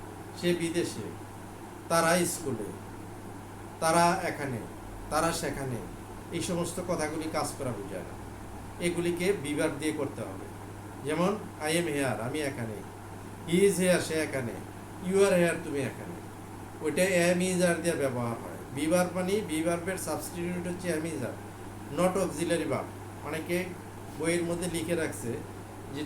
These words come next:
do, be ভার্বের অক্সিলারি ভার্ব হচ্ছে am, is, are, was, were। They are wrong, হান্ড্রেড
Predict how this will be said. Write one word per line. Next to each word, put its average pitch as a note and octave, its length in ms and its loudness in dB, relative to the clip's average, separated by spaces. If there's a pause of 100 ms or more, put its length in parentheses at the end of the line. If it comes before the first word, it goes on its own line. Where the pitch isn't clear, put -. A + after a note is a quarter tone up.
do, E3 360 0
be E3 140 2
ভার্বের F3 320 4
অক্সিলারি F3 500 4
ভার্ব E3+ 280 2
হচ্ছে G3+ 360 4 (240)
am, D#3+ 180 0
is, E3+ 180 0
are, G#3 240 4
was, C#3+ 220 4
were। A2+ 220 0 (760)
They D3+ 80 2
are E3 160 4
wrong, E3+ 260 2
হান্ড্রেড E3 240 -2